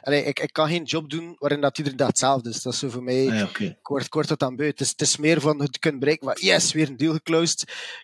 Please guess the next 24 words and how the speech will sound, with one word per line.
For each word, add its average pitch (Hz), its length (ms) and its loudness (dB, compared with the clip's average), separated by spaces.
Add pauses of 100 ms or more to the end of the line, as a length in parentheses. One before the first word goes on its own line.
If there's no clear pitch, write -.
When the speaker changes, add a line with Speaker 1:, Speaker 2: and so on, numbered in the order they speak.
Speaker 1:
herinner 151 260 2
me 143 60 2
nog 143 100 0
de, 135 180 2
de 123 100 -4
eerste 151 340 -2
keer 151 220 0
dat 139 140 2
ik, - 160 -20
dat 135 140 -4
ik 113 60 -20
bij 135 140 -2
Officient 139 560 -2
een 131 120 -8
deal 135 160 -4
geclosed 147 360 -2
had, - 280 0
dat 131 140 0
we 131 80 -2
dan 131 160 0
als, 123 300 -2
als 123 220 -2
wijl 135 300 2
omschreven. 151 420 -2